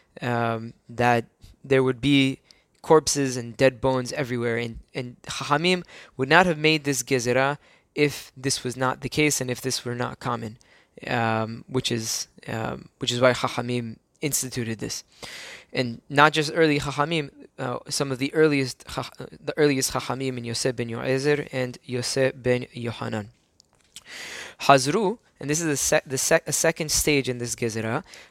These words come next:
Hazru, and this was instituted, uh, by Rabban Shimon ben Gamliel, Hazru vegazru al avira sheyet tameh. Chachamim then, uh, came a second time with, in, in Rabban Shimon ben Gamliel in his court. Um,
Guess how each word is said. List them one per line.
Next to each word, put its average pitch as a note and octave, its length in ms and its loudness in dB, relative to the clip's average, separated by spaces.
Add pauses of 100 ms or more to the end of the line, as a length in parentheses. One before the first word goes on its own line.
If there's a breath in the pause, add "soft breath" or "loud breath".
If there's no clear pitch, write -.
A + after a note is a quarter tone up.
Hazru, D3 720 2
and C3 120 -6
this C#3 140 0
was C#3 140 -2
instituted, C3 760 -2 (220)
uh, - 120 -10
by B2+ 500 0
Rabban B2+ 340 2
Shimon C#3 440 -4
ben C3 220 0
Gamliel, A#2 560 -2 (460 loud breath)
Hazru D3 280 4
vegazru D#3 480 2
al C#3+ 180 0
avira B2 680 0
sheyet C#3+ 320 0
tameh. A#2 440 -6
Chachamim D#3+ 640 0
then, D3 340 0 (160)
uh, C3 140 -10
came C#3+ 200 -2
a C3+ 60 -2
second D#3 340 4
time B2+ 200 -4
with, B2+ 220 -8
in, B2 240 -14 (120)
in A#2+ 300 -10 (160)
Rabban C3+ 320 0
Shimon C#3 320 -4
ben C#3 200 -2
Gamliel C3 440 2
in B2+ 60 -4
his B2+ 160 -4
court. F3 360 2 (520 loud breath)
Um, A#2 540 -2